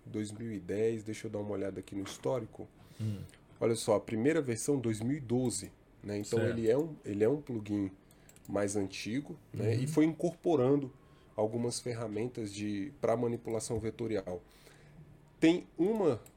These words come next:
Speaker 1: que eu gosto muito de fazer com ele, que é o, o join, né, que a gente
Speaker 2: Uhum.
Speaker 1: chama, a, a união entre uma tabela, né, sem geometria e uma geometria, né? Então, por exemplo, eu tenho,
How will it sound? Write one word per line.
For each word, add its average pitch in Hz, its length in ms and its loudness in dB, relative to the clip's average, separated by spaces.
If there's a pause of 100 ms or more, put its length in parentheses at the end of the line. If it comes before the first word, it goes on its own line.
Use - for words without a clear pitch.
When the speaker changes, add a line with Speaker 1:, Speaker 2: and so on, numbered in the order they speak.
(100)
Speaker 1:
que - 80 -4
eu 127 60 2
gosto 143 320 -2
muito 151 480 0
de 131 100 -4
fazer 120 340 -2
com 123 180 -4
ele, 147 260 -2
que 143 320 0
é 120 720 2 (640)
o, 113 300 -2
o 127 160 0
join, 127 500 4 (240)
né, 104 160 -6
que 110 120 -8
a 101 40 -4
gente 101 220 -4
Speaker 2:
Uhum. 123 160 -2
Speaker 1:
chama, 113 320 -8
a, 98 300 -6
a - 20 -2
união 117 640 4 (360)
entre 113 320 -2
uma 113 220 2
tabela, 113 640 6 (640)
né, 104 220 -4
sem 131 360 2
geometria 139 800 0
e 190 100 -2
uma 190 220 2
geometria, 185 580 0 (320)
né? 101 140 -8
Então, 117 240 -6
por 123 160 0
exemplo, 113 300 0
eu - 20 0
tenho, 120 420 -2